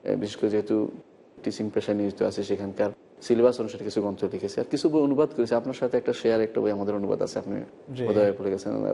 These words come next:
Speaker 2: আল কোরআন ও সুন্নাহর আলোকে ইসলামের মৌলিক, ইমানের
Speaker 1: মৌলিক,
Speaker 2: মৌলিক
Speaker 1: ইমানের
Speaker 2: বিষয়সমূহ।
Speaker 1: মৌলিক বিষয়সমূহ,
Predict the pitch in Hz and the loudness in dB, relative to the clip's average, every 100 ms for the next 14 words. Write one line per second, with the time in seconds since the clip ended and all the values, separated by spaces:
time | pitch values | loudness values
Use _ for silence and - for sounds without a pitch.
0 | 101 135 127 143 139 135 - 131 123 123 | 2 0 2 2 2 0 -2 0 2 2
1 | 120 117 139 120 110 - 123 - 127 123 | 0 -2 0 0 0 -4 -6 -4 -2 0
2 | 123 120 117 - 160 147 143 139 131 123 | 2 0 -2 -2 2 2 4 2 0 0
3 | 127 127 123 113 107 101 - 98 98 98 | 2 4 4 2 0 0 -2 -4 -4 -4